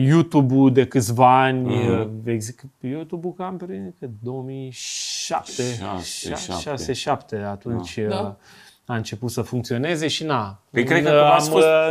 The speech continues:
Speaker 1: noi în România am început să-l adoptăm ușurel așa și în
Speaker 2: Mhm.
Speaker 1: două mii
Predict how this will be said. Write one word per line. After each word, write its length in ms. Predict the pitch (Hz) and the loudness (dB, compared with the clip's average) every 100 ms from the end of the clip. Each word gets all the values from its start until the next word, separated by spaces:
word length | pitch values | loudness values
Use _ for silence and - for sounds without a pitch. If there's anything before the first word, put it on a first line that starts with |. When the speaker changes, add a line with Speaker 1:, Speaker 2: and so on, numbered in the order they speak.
| 160 | 2
Speaker 1:
noi 220 | 175 165 | 2 4
în 60 | |
România 520 | 170 165 175 175 180 165 | 4 4 2 0 2 2
am 120 | 160 | 0
început 400 | 160 151 160 147 | -2 -6 -8 -8
să-l 200 | 151 151 | -4 0
adoptăm 500 | 143 135 135 - 143 | 0 0 -4 -6 -8
ușurel 420 | 131 120 131 135 123 | -6 -6 -6 -4 -4
așa 380 | 120 - 180 | -6 -6 -6
și 140 | 175 170 | -6 -10
în 320 | 156 160 156 | -12 -12 -10
Speaker 2:
Mhm. 100 | 147 | -6
Speaker 1:
două 220 | 151 160 156 | -6 -6 -6
mii 260 | 160 147 | -8 -8